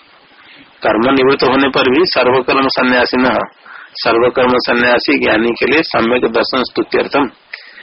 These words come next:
सम्यक दर्शन ज्ञान की स्तुति के लिए यज्ञत्व संपादनम, ये यज्ञत्व संपादन, सम्यक दर्शन की स्तुति के लिए ज्ञानी के लिए यज्ञत्व संपादन करते, ज्ञान से, ज्ञान को यज्ञ उसमें संपादन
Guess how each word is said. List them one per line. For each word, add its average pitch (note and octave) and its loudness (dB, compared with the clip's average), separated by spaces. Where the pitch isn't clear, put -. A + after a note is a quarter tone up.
सम्यक B2+ 0
दर्शन C3 0
ज्ञान A#2+ 2
की C#3+ -2
स्तुति C3 -4
के C3 0
लिए C3+ 2
यज्ञत्व D3+ 0
संपादनम, A#2 0
ये A#2 4
यज्ञत्व B2+ -2
संपादन, G2+ -2
सम्यक A#2+ 0
दर्शन B2+ 0
की B2 0
स्तुति B2+ -4
के A#2+ 2
लिए A2+ 2
ज्ञानी A2+ 0
के A#2+ -2
लिए C#3 2
यज्ञत्व A2+ 0
संपादन G2+ -2
करते, A2+ -2
ज्ञान A#2 2
से, A2+ 0
ज्ञान B2 2
को D3+ 0
यज्ञ C#3+ 2
उसमें A#2+ -2
संपादन A#2 0